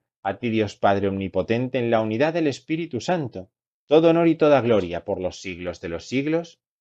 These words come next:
a la que el pueblo responde, "Amén", con un amén bien alto,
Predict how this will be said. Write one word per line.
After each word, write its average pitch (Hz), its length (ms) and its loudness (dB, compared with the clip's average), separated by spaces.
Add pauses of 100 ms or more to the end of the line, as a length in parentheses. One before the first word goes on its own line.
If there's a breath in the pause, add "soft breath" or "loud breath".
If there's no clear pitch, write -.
(680)
a 95 80 -8
la 90 160 -6
que 92 80 -6
el 85 120 -6
pueblo 95 320 -2
responde, 92 640 -8 (580)
"Amén", 101 400 -6 (600)
con 104 180 -2
un 123 120 0
amén 135 480 -2 (240)
bien 98 340 2
alto, 107 580 0